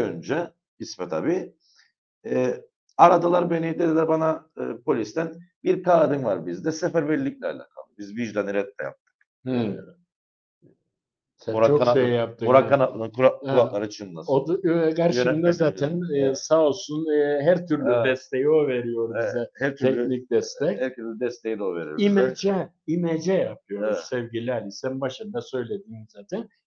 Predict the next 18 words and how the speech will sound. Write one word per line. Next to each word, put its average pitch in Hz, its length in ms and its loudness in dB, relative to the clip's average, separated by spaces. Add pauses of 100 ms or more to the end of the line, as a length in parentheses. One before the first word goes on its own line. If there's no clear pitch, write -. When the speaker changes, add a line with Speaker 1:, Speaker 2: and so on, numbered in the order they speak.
(200)
Speaker 2:
Tam 240 240 -2
Kıbrıs'ta 226 520 -2
da 202 180 4
budur 135 320 4
aslında. 104 140 -2
Speaker 1:
Aynen 135 380 4 (120)
öyle. 104 280 0 (240)
Speaker 2:
Evet. 175 220 4
Speaker 1:
Ve, 160 300 0 (120)
e, 135 300 0
döndük 156 460 0
biz 139 320 -2
abi. 95 400 -6 (140)
Dedik 123 280 -8
ki, 117 300 -6
"Nedir?" 113 340 -2
dedik 78 320 -14
filan. 143 260 -4